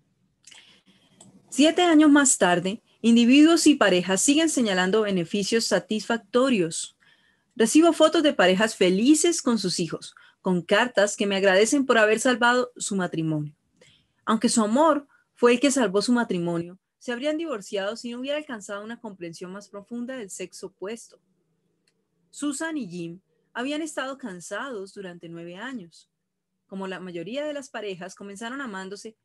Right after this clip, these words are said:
pero después de años de frustración y desencanto crecientes, perdieron su pasión y decidieron rendirse. Antes de conseguir el divorcio, sin embargo,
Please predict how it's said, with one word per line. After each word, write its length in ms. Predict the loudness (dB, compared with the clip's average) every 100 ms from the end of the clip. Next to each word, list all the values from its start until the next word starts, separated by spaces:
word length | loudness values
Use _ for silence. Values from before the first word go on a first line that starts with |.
| _
pero 160 | -8 -8
después 380 | -8 -8 -8 -8
de 100 | -10
años 260 | -10 -12
de 120 | -14
frustración 560 | -12 -14 -10 -12 -12 -14
y 100 | -14
desencanto 600 | -14 -16 -16 -16 -14 -16
crecientes, 680 | -14 -14 -12 -14 -14 -18 -20 _ _ _
perdieron 400 | -10 -8 -8 -8
su 120 | -8
pasión 380 | -10 -10 -10 -10
y 80 | -12
decidieron 500 | -12 -10 -8 -8 -12
rendirse. 600 | -14 -14 -14 -14 -20 _ _ _ _ _ _ _ _ _ _ _ _ _ _
Antes 380 | -10 -8 -8 -10
de 100 | -10
conseguir 400 | -10 -12 -10 -8
el 100 | -10
divorcio, 460 | -10 -12 -12 -14 -14
sin 140 | -12
embargo, 520 | -12 -10 -10 -12 -16